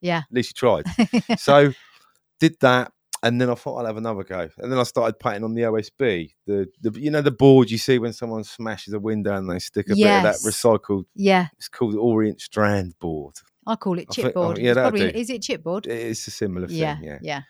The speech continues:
Speaker 2: They make a lot of houses out of it now.
Speaker 1: Yeah.
Speaker 2: So anyway,
Speaker 1: <laughs> Yeah.
Speaker 2: started to paint on that because I thought, "Oh, that'd be interesting because I'm a carpenter, so you've got wood involved, and it would nice to be doing something that's, like, made out of recycled, you know,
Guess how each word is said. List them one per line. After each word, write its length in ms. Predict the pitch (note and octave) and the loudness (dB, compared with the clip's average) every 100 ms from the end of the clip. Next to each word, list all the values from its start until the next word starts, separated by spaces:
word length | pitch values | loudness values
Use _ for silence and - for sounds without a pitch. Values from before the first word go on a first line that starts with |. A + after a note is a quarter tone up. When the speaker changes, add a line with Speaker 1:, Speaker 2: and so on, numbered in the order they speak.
| _ _ | _ _
Speaker 2:
They 60 | A2 | -2
make 240 | A2+ G#2 | -2 0
a 60 | A2 | -2
lot 100 | F#2 | -4
of 60 | |
houses 380 | F#2+ G2+ E2 D#2 | -6 -10 -12 -14
out 120 | D#2+ D2 | -16 -16
of 100 | E2+ | -20
it 80 | - | -8
now. 100 | G3 | -2
Speaker 1:
Yeah. 160 | G3 D3+ _ | -2 -2 _
Speaker 2:
So 200 | - C3+ | 4 6
anyway, 380 | C3+ C3 C#3+ - | 8 6 6 4
Speaker 1:
<laughs> 160 | D#4 - | 2 4
Yeah. 380 | D#4 - G#3 F3+ - E3+ | 4 6 4 0 -6 -8
Speaker 2:
started 280 | - E3+ E3 | 2 2 2
to 40 | |
paint 240 | - D#3 C#3+ | -4 -4 -4
on 80 | |
that 120 | D#3+ C#3+ | -6 -6
because 140 | C#3+ | -4
I 40 | D3 | -2
thought, 220 | E3+ F#3 | 0 2
"Oh, 40 | |
that'd 200 | G3 E3+ | 4 4
be 100 | E3+ E3+ | 4 2
interesting 420 | D3 D3 - C#3 | 2 -4 -2 -4
because 180 | C3 C#3 | -2 -2
I'm 120 | C#3 | -2
a 40 | C3+ | -2
carpenter, 600 | D#3 D3 C3+ C#3 C3 C3 | 0 2 2 -2 -2 -4
so 100 | C3 | -4
you've 100 | B2 | -4
got 160 | C3+ C3 | -4 -2
wood 180 | C#3+ | -2
involved, 600 | B2+ B2+ A#2+ B2 B2 A#2 | 0 -4 0 2 2 0
and 80 | A#2+ | -4
it 40 | A#2 | -4
would 120 | B2 | -2
nice 180 | C3+ B2 | -6 -6
to 100 | A2+ | -8
be 120 | B2+ | -8
doing 240 | B2+ C3 | -4 -6
something 280 | A#2 B2+ B2 | -6 -10 -10
that's, 200 | B2 A2+ A#2 | -14 -18 -8
like, 180 | A#2+ A#2 | -8 -8
made 200 | A#2+ A#2+ A#2+ | -10 -6 -6
out 80 | |
of 80 | A2 | -8
recycled, 640 | A#2 - C3 B2 - B2 A#2 | -12 -4 -2 -2 -4 -8 -8
you 100 | A#2+ | -10
know, 160 | A#2 | -12